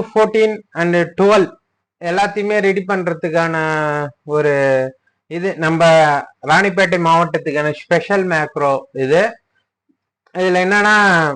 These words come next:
நிறைய பேர் என்ன சொல்றாங்க, இந்த ரஃப்ல ஏ ஒன்ல பேஸ்ட் பண்றது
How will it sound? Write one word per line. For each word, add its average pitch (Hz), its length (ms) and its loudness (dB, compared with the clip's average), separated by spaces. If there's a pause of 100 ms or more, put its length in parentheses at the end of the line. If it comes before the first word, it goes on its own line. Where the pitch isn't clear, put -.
(340)
நிறைய 185 380 -2
பேர் 220 260 2 (260)
என்ன 185 220 0
சொல்றாங்க, 170 480 0
இந்த 185 280 2
ரஃப்ல 202 560 2 (240)
ஏ 233 120 4
ஒன்ல 202 360 2 (100)
பேஸ்ட் 196 360 -4
பண்றது 160 760 -2